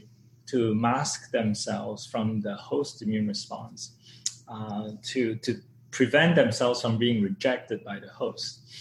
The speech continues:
Um, so in some ways, you know, the worms are almost like a successful organ transplant. So, so, so if, you know, if you could understand how the worms are preventing themselves from being rejected, uh, and how they're manipulating the immune system,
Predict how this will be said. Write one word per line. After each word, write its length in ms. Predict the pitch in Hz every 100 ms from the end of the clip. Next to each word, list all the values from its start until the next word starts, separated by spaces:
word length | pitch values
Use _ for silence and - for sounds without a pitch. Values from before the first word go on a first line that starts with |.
| - - - - -
Um, 220 | 123 120
so 300 | 117 160 156
in 160 | 151 143
some 220 | 196 254
ways, 280 | 190 143 143
you 180 | 135 135
know, 200 | 131 120
the 120 | 127
worms 280 | 147 165 151
are 80 |
almost 280 | 135 139 135
like 180 | 120 107
a 100 | 117
successful 1000 | - 117 - - 131 - - 120 113 104
organ 380 | 113 127 139 117
transplant. 600 | - 101 104 - - - - -
So, 580 | - - 135 135 127 -
so, 340 | - 147 139 131 - - - - - - - -
so 180 | 175 160
if, 160 | 165
you 140 | 165 160
know, 60 |
if 180 | 151 151
you 60 | -
could 140 | -
understand 540 | 180 202 - 170 165
how 320 | - - 160 170
the 120 | 147
worms 440 | 123 131 135 127
are 100 | 123
preventing 680 | 113 - 110 127 143 160 143
themselves 640 | 113 107 - 127 117 -
from 200 | - 110
being 260 | 104 117 107
rejected, 640 | 98 - 127 160 - - - _
uh, 180 | 120 110 120
and 100 | 117
how 340 | - 139 139
they're 140 | 131
manipulating 800 | 113 110 123 - 143 117 107 107
the 80 | 101
immune 260 | 104 123 143
system, 640 | - 104 - 98 95